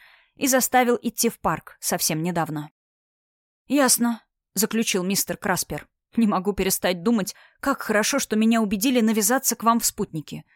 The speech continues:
Спасибо за то, что решились обмануть всех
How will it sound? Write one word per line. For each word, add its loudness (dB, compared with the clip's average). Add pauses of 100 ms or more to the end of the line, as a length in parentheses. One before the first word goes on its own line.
(300)
Спасибо 2
за 2
то, 4
что -6
решились -2
обмануть 2
всех -4